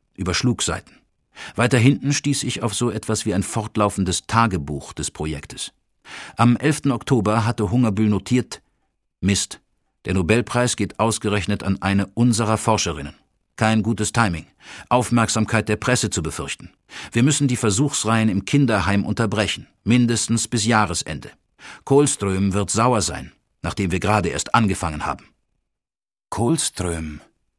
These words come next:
stutzte ich. „Na, der wird es ja wohl kaum sein“, meinte Dimitri. „Zutrauen würde ich es ihm jederzeit“, sagte ich.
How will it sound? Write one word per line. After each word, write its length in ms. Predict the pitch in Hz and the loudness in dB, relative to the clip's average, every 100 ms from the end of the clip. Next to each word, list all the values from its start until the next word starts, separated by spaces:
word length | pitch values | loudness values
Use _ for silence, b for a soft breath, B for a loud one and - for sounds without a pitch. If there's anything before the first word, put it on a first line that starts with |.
| - | -12
stutzte 400 | - 80 - - | -6 -6 -6 -8
ich. 240 | - - _ _ _ _ _ _ _ - | -10 -12 _ _ _ _ _ _ _ -6
„Na, 320 | 76 76 - B B B - | -2 -2 -4 B B B -6
der 560 | 76 107 123 107 76 | 2 4 6 4 0
wird 260 | 82 92 92 | -4 -4 -4
es 100 | 87 | -2
ja 140 | 95 | 0
wohl 140 | 90 82 | 0 2
kaum 280 | 107 95 | 4 4
sein“, 280 | 76 69 - _ _ _ _ | 0 -4 -8 _ _ _ _
meinte 320 | 80 80 76 76 | -6 -4 -6 -4
Dimitri. 520 | 95 87 73 71 - _ _ _ _ b b b b b b _ _ | -2 -2 -4 -14 -18 _ _ _ _ b b b b b b _ _
„Zutrauen 580 | - 135 117 135 143 135 | -2 -2 2 4 4 4
würde 180 | 123 117 | 0 -2
ich 100 | 113 | -2
es 120 | 110 | 0
ihm 80 | 110 | 2
jederzeit“, 680 | 113 107 - 98 - - _ | 2 2 2 0 -2 -10 _
sagte 300 | - 85 - | -6 -6 -6
ich. 220 | - - | -10 -10